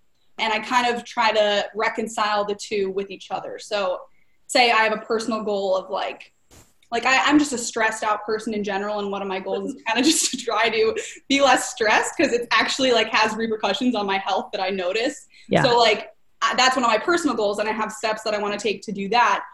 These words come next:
Speaker 1: but I kind of have to reconcile that with my business. So I have these business goals, but then I need to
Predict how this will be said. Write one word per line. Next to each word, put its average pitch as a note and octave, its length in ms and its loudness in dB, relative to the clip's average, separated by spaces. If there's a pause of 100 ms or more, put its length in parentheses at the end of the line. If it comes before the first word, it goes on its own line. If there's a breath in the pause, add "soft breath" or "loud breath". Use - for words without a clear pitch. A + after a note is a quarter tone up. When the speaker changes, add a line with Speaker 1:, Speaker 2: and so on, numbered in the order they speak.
(160 loud breath)
Speaker 1:
but A3 100 2
I A3 40 4
kind A#3 220 2
of A#3 60 -4
have A3 200 2
to A3+ 100 -2
reconcile G#3 600 0
that F#3 160 0
with G3+ 120 -8
my G3 120 -2
business. F#3+ 460 -6
So G3+ 320 0 (240 soft breath)
I D#4+ 60 0
have C4+ 280 2
these B3+ 120 0
business A3+ 340 0
goals, G3+ 260 -4
but G#3+ 120 -8
then G#3+ 100 -4
I G3+ 100 -2
need G3+ 220 -4
to G3 340 -2